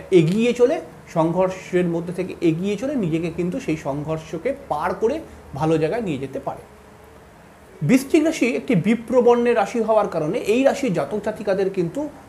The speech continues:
অনেক বেশি পরিমাণে ভগবানের প্রতি ভক্তি শ্রদ্ধা দেখতে পাওয়া যায় এবং তার সঙ্গে সঙ্গে এই রাশির জাতক জাতিকারা কিন্তু যত বয়স বাড়ে এরা কিন্তু খুবই, আহ, মানে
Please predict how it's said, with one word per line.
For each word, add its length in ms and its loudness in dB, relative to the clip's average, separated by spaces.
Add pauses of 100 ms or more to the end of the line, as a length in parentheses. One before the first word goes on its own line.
(220)
অনেক 320 4
বেশি 260 4
পরিমাণে 400 2
ভগবানের 520 2
প্রতি 260 -2 (100)
ভক্তি 320 -2
শ্রদ্ধা 320 0
দেখতে 280 -4
পাওয়া 220 -6
যায় 140 -10 (440)
এবং 320 6
তার 160 4
সঙ্গে 320 2
সঙ্গে 260 -4
এই 240 0
রাশির 320 -2
জাতক 300 -2
জাতিকারা 440 0
কিন্তু 380 -2 (420)
যত 240 2
বয়স 440 4 (100)
বাড়ে 240 4 (380)
এরা 180 6
কিন্তু 300 0
খুবই, 520 2 (360)
আহ, 540 0
মানে 260 -2